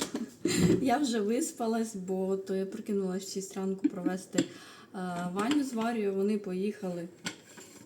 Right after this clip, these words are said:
по справам, по роботі. Варя пасажиром поїхала, штурманом.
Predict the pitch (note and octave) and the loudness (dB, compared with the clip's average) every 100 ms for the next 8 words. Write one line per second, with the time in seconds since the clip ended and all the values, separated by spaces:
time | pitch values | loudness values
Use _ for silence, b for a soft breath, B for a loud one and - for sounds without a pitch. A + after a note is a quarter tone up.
0 | - - A3 A#3+ - A#3+ A3 G3+ G#3 A3+ | -20 -2 -2 -2 -6 -2 2 4 4 2
1 | D4+ C#4 C#4+ A3 G3 G3+ G#3 G#3 D4 - | -2 0 4 4 6 6 6 4 -4 -4
2 | - - F#3 F#3 F#3 F3+ - - G3+ - | -6 -8 -4 -2 -2 -4 -10 -8 -6 -2
3 | G3 G#3 G3+ G#3 B3+ G#3+ G#3 G#3 G3+ G3+ | 0 4 4 4 4 2 2 0 0 0
4 | G#3 - B3 A#3 G#3+ A#3+ | 0 0 2 4 6 8